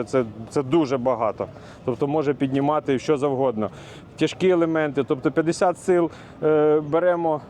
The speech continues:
легші трактора, начебто сил багато, а якесь принципове навісне обладнання, вони вже там передок піднімає, там стрибунцями називають трактори, то в даному випадку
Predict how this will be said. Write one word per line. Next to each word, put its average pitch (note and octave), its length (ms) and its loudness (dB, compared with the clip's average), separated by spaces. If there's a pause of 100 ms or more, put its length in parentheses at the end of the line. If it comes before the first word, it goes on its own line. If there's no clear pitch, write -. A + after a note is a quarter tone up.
(100)
легші E3 380 2
трактора, D#3+ 520 0
начебто D#3+ 400 -2
сил F3+ 200 2
багато, A3 540 0 (280)
а C#3 80 2
якесь D#3+ 300 0 (120)
принципове E3 600 2
навісне D#3+ 440 0
обладнання, D#3+ 560 2
вони E3 320 0 (140)
вже E3 180 4 (260)
там D#3 160 -2
передок F3 360 -2
піднімає, F3+ 460 0
там D3 220 -2 (440)
стрибунцями F3+ 720 2
називають E3+ 580 2
трактори, D3 460 0
то C#3 120 -2
в B2+ 40 -4
даному D#3+ 340 0
випадку D3 440 0